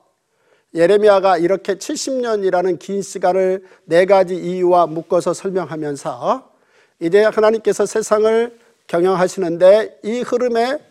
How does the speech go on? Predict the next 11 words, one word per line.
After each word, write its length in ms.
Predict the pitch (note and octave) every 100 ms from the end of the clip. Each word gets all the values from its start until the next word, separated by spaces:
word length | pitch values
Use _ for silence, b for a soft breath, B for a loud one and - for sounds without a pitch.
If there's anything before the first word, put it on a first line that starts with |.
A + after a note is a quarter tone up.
| -
순종하고 1080 | - D#4+ D#4+ B3+ F#3+ D3+ E3 B2+ G3 B3+ -
새롭게 420 | - D#4+ F4 C4
시작하자라는 1500 | - G#3+ G3 F3 E3 B2+ - _ _ _ _ - G3 A3 G3+
메시지보다는 1120 | D3 C#3+ F3 E3 B2+ B2 D#3 F#3 C3 F#3 B2+ _ b b b
오히려 440 | C3 D#3 E3 G3 G3 _
하나냐라는, 720 | G3 A#3+ A#3+ D#3+ B2 A2+ - _ _ _ _ _ -
일컬어 380 | F#3 - G3+
우리가 380 | D3+ D#3 F3 E3+ b b b
거짓 320 | - E3+ A#3
선지자라고 600 | - A#3 G3+ F#3 E3 C#3
말하죠. 500 | C3 C3 B2 D3 F#3